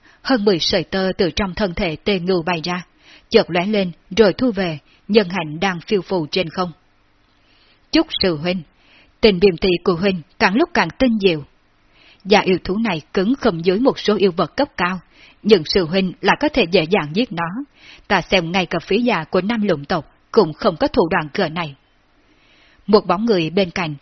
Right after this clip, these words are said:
được bao phủ trong hồng mang lớn tiếng nói. Cùng với hắn còn có mấy người khác, cũng đồng dạng khen ngợi không thôi. Người ra tay đúng là Chúc Âm Tử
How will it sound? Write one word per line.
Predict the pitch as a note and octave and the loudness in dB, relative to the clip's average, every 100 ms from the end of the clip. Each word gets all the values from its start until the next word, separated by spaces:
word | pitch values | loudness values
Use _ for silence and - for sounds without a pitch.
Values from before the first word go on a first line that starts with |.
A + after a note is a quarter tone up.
| _ G3+ | _ 2
được | G#3 - | 2 2
bao | A#3+ | -2
phủ | - F3 | 0 -2
trong | - G3+ F3+ | 0 -4 -2
hồng | F#3 D3 | -4 -2
mang | F3+ E3+ | -4 -2
lớn | F3+ E3+ F#3 | -2 -2 -2
tiếng | F#3 | -4
nói. | F3+ E3 A#3+ _ _ _ _ _ | -4 -6 -10 _ _ _ _ _
Cùng | - F3 | 2 2
với | E3 F3+ | 2 -2
hắn | F3 A3 - | -2 -4 -2
còn | G#3+ D#3+ | -2 -2
có | E3 | -2
mấy | F3 F3+ | -2 0
người | A#3 D3+ A#3 | 0 0 -4
khác, | C#4 - _ - - | -8 -10 _ -16 0
cũng | G#3 F3 | 0 2
đồng | G3 D#3+ | 0 0
dạng | F#3 D#3 | -4 -4
khen | - G#3+ | -4 -2
ngợi | F3+ E3+ | 0 -2
không | C#3+ - E3+ | -2 -6 -4
thôi. | F3 F3+ E3+ _ _ _ _ _ - | -2 -4 -6 _ _ _ _ _ -2
Người | G#3 F3+ | 2 4
ra | F#3 F3+ | 2 -2
tay | F#3 F#3 E3+ _ | -4 -6 -8 _
đúng | G3 G#3 | 2 4
là | C4+ F#3+ - | 4 0 0
Chúc | D#4 | -2
Âm | G#3 G#3 G#3 | 0 -4 -2
Tử | E3+ | -4